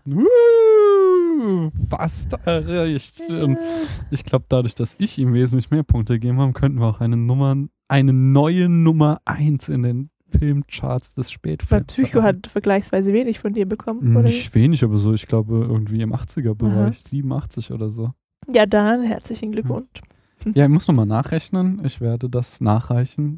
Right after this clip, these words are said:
Speaker 1: Kann man auf w w w spätfilm punkt d e sehen,
Speaker 2: Mit
Speaker 1: wo man
Speaker 2: A E.
Speaker 1: und sie und, äh, er, sie, es und auch die Eichhörnchen natürlich auch kommentieren können.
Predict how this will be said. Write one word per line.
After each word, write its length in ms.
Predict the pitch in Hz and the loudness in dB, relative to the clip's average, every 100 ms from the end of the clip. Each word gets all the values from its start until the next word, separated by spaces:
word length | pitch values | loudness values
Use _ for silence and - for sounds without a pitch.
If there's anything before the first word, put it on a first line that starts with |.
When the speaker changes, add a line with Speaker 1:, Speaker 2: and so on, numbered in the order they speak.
| - | -4
Speaker 1:
Kann 200 | - 127 | -2 0
man 180 | 143 139 | -2 -2
auf 220 | 127 - | -2 -2
w 260 | 110 120 147 | 2 2 4
w 160 | 170 | 2
w 220 | 131 135 | 0 -4
spätfilm 640 | 147 - 117 131 - 151 143 | -6 -6 -4 -4 -4 -4 -2
punkt 80 | 131 | 0
d 60 | |
e 260 | 135 123 127 | -2 -2 -4
sehen, 360 | 135 135 151 175 _ - - | -4 -6 -6 -8 _ -20 -6
Speaker 2:
Mit 160 | 226 208 | -2 4
Speaker 1:
wo 120 | 123 | 6
man 260 | - 147 147 | 6 4 2
Speaker 2:
A 20 | |
E. 200 | 247 226 _ _ _ _ - | 0 -2 _ _ _ _ -2
Speaker 1:
und 300 | 135 131 117 | 2 2 0
sie 420 | 120 117 135 139 _ _ - | 0 0 -2 -6 _ _ 0
und, 240 | 127 123 - | 0 0 -10
äh, 260 | - 120 127 | -8 -6 -2
er, 180 | 120 131 | 0 2
sie, 140 | 131 123 | 0 0
es 340 | 151 - - | -2 -2 -10
und 340 | - 117 123 | -4 -4 -2
auch 140 | 113 117 | 0 0
die 160 | 135 | -2
Eichhörnchen 640 | 117 131 - 143 139 165 151 | -2 -2 0 -2 0 -2 0
natürlich 360 | 139 - 139 - | -2 -2 -6 -2
auch 360 | 131 120 - | -2 -2 -6
kommentieren 640 | - 135 131 - 147 151 156 | 0 2 2 2 2 2 2
können. 360 | 185 180 220 | 0 0 0